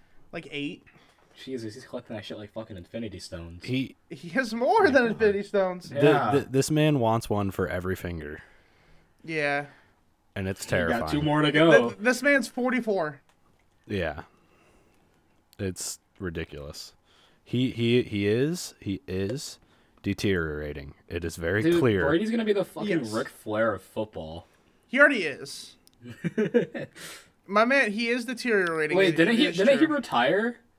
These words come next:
Speaker 2: And then he, like,
Speaker 1: Yeah,
Speaker 2: came
Speaker 1: yeah,
Speaker 2: back?
Speaker 1: he came back,
Speaker 2: Yeah.
Speaker 1: and he got divorced.
Speaker 2: <laughs>
Speaker 3: Yeah. He, he came
Speaker 1: Then, then,
Speaker 3: back,
Speaker 1: then,
Speaker 3: and
Speaker 1: then,
Speaker 3: that
Speaker 1: then,
Speaker 3: caused
Speaker 1: then
Speaker 3: a
Speaker 1: he
Speaker 3: divorce.
Speaker 1: lost,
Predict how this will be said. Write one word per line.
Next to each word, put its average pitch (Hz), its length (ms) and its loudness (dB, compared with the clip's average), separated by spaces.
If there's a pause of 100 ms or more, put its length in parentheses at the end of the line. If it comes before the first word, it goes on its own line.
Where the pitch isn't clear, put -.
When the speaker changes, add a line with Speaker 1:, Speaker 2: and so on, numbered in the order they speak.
(400)
Speaker 2:
And 156 120 0
then 160 120 4
he, 170 100 6
like, 302 80 4
Speaker 1:
Yeah, 254 240 8
Speaker 2:
came 202 60 0
Speaker 1:
yeah, 220 80 2 (160)
Speaker 2:
back? 214 100 -2
Speaker 1:
he 208 60 0
came 170 120 -4
back, 160 260 4
Speaker 2:
Yeah. 143 140 4
Speaker 1:
and 175 80 -2
he 180 80 -8
got 254 140 6
divorced. 233 540 2 (280)
Speaker 2:
<laughs> - 180 -20
Speaker 3:
Yeah. 92 320 -2 (520)
He, 131 220 0
he 131 120 0
came 139 180 4
Speaker 1:
Then, 214 100 8
then, 120 160 6
Speaker 3:
back, 131 80 2
Speaker 1:
then, 240 180 8
Speaker 3:
and 226 60 2
Speaker 1:
then, 247 80 6
Speaker 3:
that 208 80 6
Speaker 1:
then, 262 120 10
Speaker 3:
caused 214 160 6
Speaker 1:
then 262 60 4
Speaker 3:
a 269 40 6
Speaker 1:
he 294 60 4
Speaker 3:
divorce. 277 140 0
Speaker 1:
lost, 262 420 2